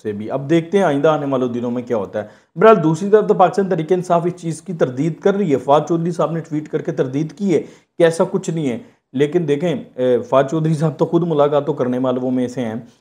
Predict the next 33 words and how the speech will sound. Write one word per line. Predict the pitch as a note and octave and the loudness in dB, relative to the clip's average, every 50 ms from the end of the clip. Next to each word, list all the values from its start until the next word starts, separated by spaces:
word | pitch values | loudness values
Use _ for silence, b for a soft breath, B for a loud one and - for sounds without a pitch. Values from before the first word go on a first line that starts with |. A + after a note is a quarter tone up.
| b b - | b b -10
मुबैना | B2 A#2 A#2+ B2 B2+ C3+ | -4 -2 -2 -2 -2 -2
तौर | C3 C#3 C3 | -2 -4 -4
पर | B2+ D3 | -2 -2
उनकी | C#3 C#3 C3 B2+ C3 D#3 | -4 -4 -4 -6 -6 -6
भी | D3 D3 | -6 -6
मुलाकातें | C3+ C3+ C3 B2+ B2 B2+ C3 C3 C3+ C#3+ | -6 -4 -4 -4 -2 -4 -4 -4 -4 -4
होती | A#2+ A2 - C#3+ | -6 -6 -6 -4
रही | D3+ D3+ C3 A#2 A2+ | -2 -2 -2 -2 -2
हैं, | A#2 C3 E3+ - b b b b b b _ _ - | -4 -6 -8 -10 b b b b b b _ _ -2
तो, | D#3+ D#3 D#3 D3+ D3+ | 2 4 4 4 4
अ, | D3 C#3 C3+ C3 B2 A#2+ A#2 | 2 2 4 4 4 4 2
बैकडोर | A2+ F#2+ G#2+ A#2 B2+ B2 A#2+ A#2+ C3+ C3 C3 | -2 -6 -4 -2 -2 -2 -2 -2 -2 -2 -2
में | C3 C3+ C3 | -2 -4 -4
तो | C3+ | -4
वो | B2 B2+ B2 | -4 -4 -4
भी, | C#3+ D#3+ | -6 -8
अ, | D3+ - C3+ C3 B2+ A2 G2+ - - B2 A#2+ A2+ - - | -10 -10 -10 -10 -10 -10 -10 -12 -10 -10 -10 -10 -10 -8
जो | A#2 A#2+ | -6 -4
है | A2+ | -4
वो | A2 A2+ A#2 | -4 -6 -6
कम्युनिकेशन | A#2 A#2 A#2 A#2 A2+ A#2 A2 - C#3 C3+ | -6 -4 -4 -4 -6 -8 -10 -10 -10 -10
करते | B2 A#2+ G#2 G2+ - B2 | -8 -8 -8 -6 -6 -4
रहे | A#2+ B2 A#2+ | -2 -2 -4
हैं। | A#2+ A#2+ A#2+ A#2+ b b b b _ _ - | -4 -6 -8 -12 b b b b _ _ -4
तो | D#3 D3+ D3+ | -2 -2 -2
बहरहाल | C3+ C3+ C3 C#3 D#3 E3+ E3 | 0 0 0 2 2 2 2
वो | D3+ B2 C#3 C#3 D3+ D3+ | 0 -4 -6 -4 -2 0
ये | C#3+ D3 | 0 -2
चीज़ें | D3+ - C#3+ C3 C#3+ D3 | -2 -4 -4 -4 0 0
definitely | B2+ B2+ B2+ - D#3+ C#3+ C#3 C#3 | 2 0 0 -2 -4 -4 -2 -2
वो, | C#3 C#3+ C#3 | -2 -2 -4
अ, | C#3 C#3 - A2 A#2+ A#2+ A2+ - - - F2 | -4 -6 -6 -6 -6 -4 -6 -8 -8 -8 -8
अम, | A2 A2 G2+ A2+ | -8 -8 -10 -12